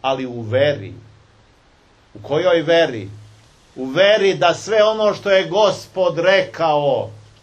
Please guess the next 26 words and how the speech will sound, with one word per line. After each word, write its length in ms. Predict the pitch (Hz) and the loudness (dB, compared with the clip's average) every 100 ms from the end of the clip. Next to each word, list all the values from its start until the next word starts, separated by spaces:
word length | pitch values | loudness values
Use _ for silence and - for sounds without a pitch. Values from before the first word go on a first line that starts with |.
| _ _ - | _ _ -4
da 200 | 156 175 | -2 -2
će 160 | 180 | -4
se 160 | - 170 | -4 -2
ostvariti 1000 | 156 - 151 160 180 185 175 170 160 156 | -2 -2 0 4 4 2 -2 -4 -4 -6
i 200 | 165 165 | -4 0
ostvaruje 760 | 156 - 143 165 185 170 156 127 | 0 -2 2 2 4 0 -2 -4
se, 180 | 143 | -8
braćo 400 | 123 127 123 - | -8 -4 -4 -6
i 120 | 120 107 | -14 -14
sestre. 540 | 107 104 - - _ _ _ _ _ - | -16 -18 -20 -20 _ _ _ _ _ -8
U 140 | 156 | -4
veri 680 | 156 190 214 220 196 147 104 - - _ _ _ _ _ _ _ _ _ _ _ _ | 0 2 4 4 0 -2 -6 -16 -20 _ _ _ _ _ _ _ _ _ _ _ _
da 160 | 147 165 | 2 2
je 280 | 175 170 - _ | 2 0 -4 _
on 400 | 175 208 214 190 | 0 2 2 0
rekao 680 | 165 196 220 - 190 185 185 | 0 0 0 0 2 2 2
apostolima, 960 | 202 208 208 196 - 196 185 175 170 165 | 2 2 0 -6 -6 -6 -6 -6 -6 -2
a 160 | 175 175 | -2 -2
preko 360 | 185 185 180 | -4 -6 -6
njih 400 | 175 202 202 175 | -6 -4 -4 -4
i 100 | 175 | -8
nama, 640 | 170 180 202 196 180 165 123 - - _ _ _ _ _ | -6 -2 0 0 0 -2 -4 -10 -20 _ _ _ _ _
da 180 | 120 165 | 0 4
on 340 | 175 202 202 196 | 4 4 2 -2
ide 480 | 202 220 220 220 196 | -8 -4 2 2 2
gore 680 | 165 196 208 220 214 208 180 | 0 2 4 4 4 4 2